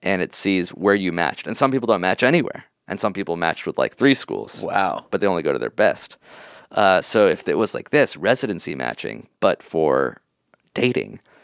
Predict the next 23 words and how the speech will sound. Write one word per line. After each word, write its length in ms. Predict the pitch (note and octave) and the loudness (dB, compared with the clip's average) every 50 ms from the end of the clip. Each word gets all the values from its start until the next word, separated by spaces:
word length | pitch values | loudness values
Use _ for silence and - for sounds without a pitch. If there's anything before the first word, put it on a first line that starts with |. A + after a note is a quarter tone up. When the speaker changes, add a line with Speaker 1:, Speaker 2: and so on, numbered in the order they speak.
| _ _ _ _ _ | _ _ _ _ _
Speaker 1:
So 540 | - - - - G2+ F2+ D#2+ D#2 D2 C#2 C2 - - _ | -14 -4 0 2 4 4 4 4 4 2 0 -4 -8 _
you, 580 | - F#2 F2+ F#2 F2 F2 D#2+ D2 C#2 C2 B1 - - - | -14 -8 -4 -2 0 0 0 -2 -2 -4 -6 -8 -2 0
like 220 | F#2 G2 - - | 0 0 0 -2
you 100 | G#2 G#2+ | -2 -4
said, 380 | - - - B1+ A#1+ B1 - - _ - | -2 0 0 2 2 0 -2 -4 _ -6
rank 240 | D#2 F2+ E2+ - - | -4 -4 -4 -4 -6
your 100 | C#2 - | -10 -8
top 280 | - - D2+ - - | -6 -6 -8 -8 -4
five, 540 | - - E2+ D#2+ D#2+ D#2+ D#2+ E2+ - - - _ _ _ _ _ | 0 2 4 4 4 4 2 0 -4 -8 -18 _ _ _ _ _
and 100 | D#2 D#2+ | -8 -4
then 260 | E2+ E2+ D#2+ D2+ C#2+ G#1+ | -4 -2 -4 -4 -6 -10
girls 360 | - - F2 F2 D#2 - - | -4 2 2 4 4 2 2
are 80 | A#1+ | 0
also 240 | B1+ D#2+ - - C2+ | 0 0 0 0 -2
ranking 320 | B1 A#1+ A#1 - - A1+ A#1+ | -2 -2 -4 -6 -10 -8 -6
their 140 | B1 A1+ | -6 -6
top 240 | - - - - - | -4 -4 -6 -6 -6
five. 400 | - - G#1+ G#1+ G#1 - - - - | -6 -8 -6 -6 -8 -10 -12 -8 -4
Speaker 2:
Right. 260 | - - - - - - _ - - | -4 -4 -4 -6 -10 -18 _ -8 -4
Speaker 1:
And 100 | C#2+ F#2+ | -2 -2
if 140 | F#2 - F2+ | 0 2 4
you're 140 | F2+ E2+ | 4 4
n-, 140 | E2 D#2 C#2+ | 4 2 -2